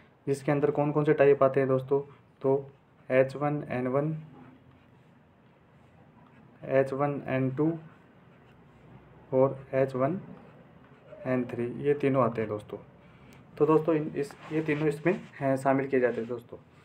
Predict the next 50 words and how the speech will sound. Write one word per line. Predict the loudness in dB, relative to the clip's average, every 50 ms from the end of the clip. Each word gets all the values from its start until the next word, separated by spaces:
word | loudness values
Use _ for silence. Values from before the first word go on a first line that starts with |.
| -20 -20 -20 -18 -10 -6
तो | -4
इन | -4 -4 -4 0 0 0 2
तीनों | 4 4 4 4
से | 4 2 0
क्या | 4 6 8
हो | 8 8 8
सकता | 4 2 -4 -2 0
है | 2
दोस्तों, | 2 2 2 2 0 -2
क्या | 0 4 4 4
इन | 4 2 -2 -4
तीनों | -4 -4 -2 -2 -2
को | -4 -4
क्या | -2 0 -2 0
क्या | 0 0
हो | -2 -2
सकता | -2 -6 -2 2 2
है? | 2 2 0 -4 -10 -10
तो | -6 -2
दोस्तों | -2 -2 -2 0 -2 0
ये | 0 0
pig | -2 -2 -4 -4 -2 -2 -4
के | 0 0 0
अंदर | 2 4 2 4 4
देखने | 4 4 4 2 -4
को | -2 -2 -2
मिल | -2 -2
सकती | -2 -2 -4 -4 -2 -2
है, | -2 -2 -2 -4 -6 -20 -20 -20 -20 -20 -20 -20 -20 -20 -20 -20 -20 -20 -20 -20 -20 -18 -16 -10 -4
birds | 2 4 4 4 4 0 -4
के | -2 -2
अंदर। | -2 0 0 0 0 -2 -2 -8 -18 -20 -20 -20 -20 -20 -20 -20 -20 -20 -20 -20 -20 -20 -20 -20 -20 -20 -20 -20 -20 -20 -14 -2 4
एच | 4 4 4 4 -2
वन | 0 0
एन | 0 0
वन | 0 0 -2 0
को | 0 -2
तो | 0 0 0
bird | 4 4 4 4 2
flu | -4 -2 -4 -2
भी | -2 -2 -2
बोला | 0 2 2 2
था, | 0 0 -8 -12 -12 -14 -18 -20 -20 -20 -20 -20 -20 -20 -20 -20 -20 -20 -20 -20 -20 -20 -20 -20 -20 -20 -20 -20 -20 -20 -20 -20 -20 -20 -20 -20 -20 -20 -12 -4
Bird | 0 2 2 2 2
flu | -2 -6 -6 -6
की | -6 -6 -8 -8 -6 -4 -4
पक्षियों | -2 -2 -2 -2 0 -2 -2 0
में | 2 4 4
आया | 4 4 4
है। | 2 0 -2 -8